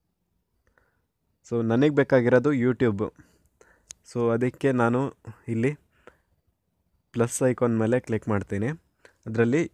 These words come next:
YouTube ಸೆಲೆಕ್ಟ್ ಮಾಡ್ಕೊತೀನಿ, YouTube ಐಕಾನ್ ಮೇಲೆ. ಈಗ YouTube ಬಂದ್ಬಿಟ್ಟು ಇಲ್ಲಿ ಬಂದಿದೆ.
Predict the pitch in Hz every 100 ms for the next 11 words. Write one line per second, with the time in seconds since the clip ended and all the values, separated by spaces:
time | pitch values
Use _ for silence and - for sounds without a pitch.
0 | _ - 131 131 120 120 110 107 107 95
1 | 101 92 92 101 107 107 113 104 98 104
2 | 101 98 92 - _ 120 123 175 - _
3 | _ - _ _ _ - 127 123 143 120
4 | 120 110 113 131 165 127 110 107 101 101